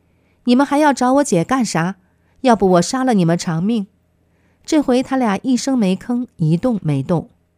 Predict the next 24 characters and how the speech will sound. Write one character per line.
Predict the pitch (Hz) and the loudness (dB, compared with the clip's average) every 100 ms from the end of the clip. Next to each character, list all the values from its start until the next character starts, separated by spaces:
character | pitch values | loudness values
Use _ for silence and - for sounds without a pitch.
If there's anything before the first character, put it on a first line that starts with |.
| _ _ _ _ _ _ _ _ _ _ _ - | _ _ _ _ _ _ _ _ _ _ _ 0
人 | 220 226 | 2 4
人 | 202 | 4
心 | 208 226 208 | 2 0 2
里 | 170 | 2
一 | 165 | 0
杆 | 156 143 | -2 -4
秤， | - 196 165 _ _ _ | -4 -4 -4 _ _ _
人 | 190 190 | 0 2
心 | 208 269 254 254 | 0 -4 -6 -4
就 | - | 0
是 | 240 170 | 0 0
法 | - 143 | -4 -10
庭。 | - - 143 160 - _ _ _ | -8 -6 -4 -4 -8 _ _ _
这 | - | -2
么 | 294 202 | 0 2
多 | 180 175 | 0 -2
年， | 165 147 147 - _ _ _ _ | -2 -2 -4 -8 _ _ _ _
法 | 214 202 | 0 2
轮 | 208 | 2
功 | 233 254 | 2 0
说 | - 262 | 0 -2
的 | 240 185 | 0 -2
做 | 214 247 185 | -2 -4 -2
的， | 160 156 | -4 -6